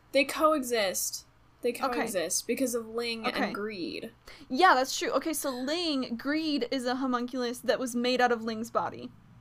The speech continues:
Speaker 1: I do have something written down about Ling.
Speaker 2: Oh, tell me.
Speaker 1: For Ling, I have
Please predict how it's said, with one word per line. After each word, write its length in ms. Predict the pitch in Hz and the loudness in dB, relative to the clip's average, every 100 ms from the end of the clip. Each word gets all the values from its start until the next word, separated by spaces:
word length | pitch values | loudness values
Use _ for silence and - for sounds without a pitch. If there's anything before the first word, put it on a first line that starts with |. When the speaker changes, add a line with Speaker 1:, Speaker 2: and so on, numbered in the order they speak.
| - | -4
Speaker 1:
I 80 | 285 | -2
do 260 | 294 294 320 | 0 0 0
have 300 | 320 330 302 | 0 -2 -2
something 720 | - 269 262 - 240 233 220 - - | -4 -4 -6 -8 -8 -10 -12 -14 -16
written 480 | 220 233 - 233 | -8 -6 -6 -8
down 420 | 220 208 202 202 185 - | -6 -6 -8 -10 -16 -10
about 460 | 220 214 202 180 - | -6 -2 -2 -2 -4
Ling. 340 | 202 160 98 - - - | -12 -12 -12 -18 -20 -4
Speaker 2:
Oh, 140 | 269 247 | 2 2
tell 240 | 240 254 | 0 -4
me. 240 | 233 202 254 - - - - | -4 -6 -12 -16 -20 -20 -10
Speaker 1:
For 160 | 262 | -8
Ling, 540 | 254 247 247 262 294 320 - | -8 -6 -4 -4 -6 -6 -2
I 120 | 262 | -2
have 680 | 254 247 240 220 208 202 | -4 -8 -4 -2 -2 -4